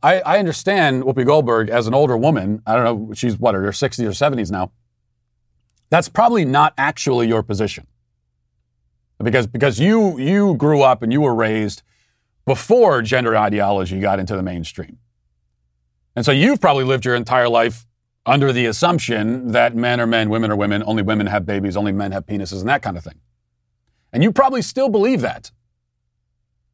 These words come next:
You probably look around at, uh, gender ideology and all this kind of stuff, and you think that's crazy.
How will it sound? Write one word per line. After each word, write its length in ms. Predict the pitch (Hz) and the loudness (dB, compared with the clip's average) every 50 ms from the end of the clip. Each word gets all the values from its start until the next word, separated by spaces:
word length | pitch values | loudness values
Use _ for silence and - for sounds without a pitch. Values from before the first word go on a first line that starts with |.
| _ _ | _ _
You 160 | 135 160 175 | 0 0 2
probably 300 | - 208 202 190 202 185 | 4 4 4 4 2 2
look 200 | 151 156 185 - | 2 2 0 2
around 460 | 185 156 151 147 151 156 160 156 151 | 2 2 4 4 2 2 2 2 2
at, 200 | 143 139 127 117 | 2 2 2 2
uh, 200 | 147 135 131 131 | 2 2 2 0
gender 320 | 120 104 131 139 143 135 131 | 0 0 0 0 2 2 2
ideology 420 | 127 123 120 113 117 127 123 113 | 2 2 2 2 2 2 0 0
and 80 | 120 117 | 0 0
all 120 | 117 123 | 0 2
this 160 | 120 120 - | 0 -2 -2
kind 120 | - 120 117 | -2 -4 -4
of 60 | 113 | 0
stuff, 160 | 117 120 123 | 0 0 0
and 80 | 127 127 | 2 0
you 80 | 131 | -2
think 140 | 123 131 127 | -2 -2 -2
that's 200 | 127 127 120 - | 0 -2 -2 -2
crazy. 300 | - 185 214 160 110 - | -2 0 0 0 -2 -4